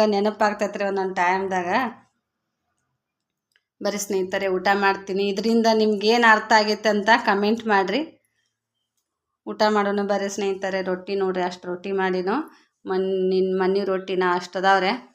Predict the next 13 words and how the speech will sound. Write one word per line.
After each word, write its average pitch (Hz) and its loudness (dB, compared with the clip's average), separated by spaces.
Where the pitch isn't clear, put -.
ದವಾಖಾನಿಗೆ 202 0
ಬ್ಯಾಡ್ 190 4
ಅಂದ್ರಿ 196 -4
ನಮ್ಮ 190 -2
ಮನ್ಯಾನವ್ರು. 196 0
"ಈಗ 190 -4
ಬಸ್ಸಿನ 185 -4
ಟೈಮ್ 185 -2
ಮೀರ್ 190 -2
ಹೋಗೈತಿ, 190 -6
ಅಲ್ಲಿ 185 -2
ಬರ್ತಿ, 208 -4
ಮತ್ತ 185 -2